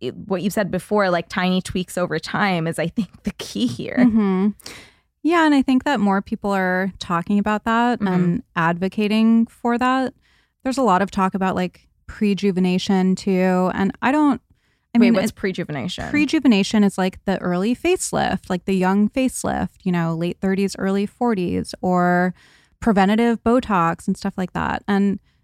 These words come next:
Speaker 2: I think it really just comes down to the person, you know, like, you don't need to do anything because, like, it's what other people are doing, and you don't <laughs> need to do something out of, like, fear that something is gonna happen down the road. Like,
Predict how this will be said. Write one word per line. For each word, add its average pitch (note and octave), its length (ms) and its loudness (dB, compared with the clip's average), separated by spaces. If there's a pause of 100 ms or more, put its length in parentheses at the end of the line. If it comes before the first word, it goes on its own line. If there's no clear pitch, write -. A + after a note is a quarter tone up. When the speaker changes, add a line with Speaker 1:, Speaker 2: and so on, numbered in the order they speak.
(140)
Speaker 2:
I G#3+ 60 0
think B3+ 200 0
it D4 120 -4
really F3+ 320 2
just - 240 -6
comes F#3 260 -2
down E3+ 380 0
to E3+ 540 -2 (280)
the F3+ 80 -4
person, - 640 -2
you G#3 100 4
know, F#3 280 4
like, F3 340 -2 (800)
you G3 80 0
don't F#3+ 120 0
need G#3 160 2
to G3 80 -4
do E3+ 180 0
anything E3+ 480 0
because, E3+ 320 -4
like, E3 260 -6 (320)
it's - 140 -6
what F3+ 100 -2
other E3+ 220 -2
people - 280 -6
are A3+ 120 2
doing, F3+ 600 0
and F#3+ 140 0
you F3 60 2
don't F3 140 0
<laughs> A3+ 60 6
need G#3 100 4
to A3+ 120 4
do F#3+ 200 0
something F3 500 -2
out E3+ 160 -2
of, E3+ 100 -4
like, E3+ 180 -4
fear G3 580 2
that E3+ 280 0 (260)
something F#3+ 320 0
is F3 100 -2
gonna F#3+ 160 2
happen F#3 340 2
down F3 200 0
the F3 100 -2
road. F3+ 400 0
Like, F3 260 -4